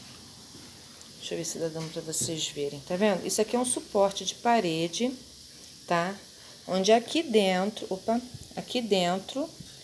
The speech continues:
você pode armar a sua orquídea, tá? Ele vem com esse ganchinho aqui, olha, pra você pendurar,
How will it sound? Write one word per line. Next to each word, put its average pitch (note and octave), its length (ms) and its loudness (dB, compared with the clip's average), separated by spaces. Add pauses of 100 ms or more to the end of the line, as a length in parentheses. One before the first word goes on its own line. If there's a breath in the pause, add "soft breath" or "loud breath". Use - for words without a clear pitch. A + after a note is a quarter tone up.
(300 loud breath)
você G3+ 240 8
pode F#3+ 640 8
armar A#3 720 6
a A#3 100 8
sua A#3 640 2
orquídea, A#3+ 720 2 (160)
tá? G3 300 2 (300 loud breath)
Ele F#3 240 6
vem F#3 160 6
com F#3 100 2
esse F#3 180 4
ganchinho F#3+ 720 4
aqui, F#3 560 2
olha, C#3+ 380 2 (840 loud breath)
pra D#3+ 120 6
você E3 320 2
pendurar, F#3 800 2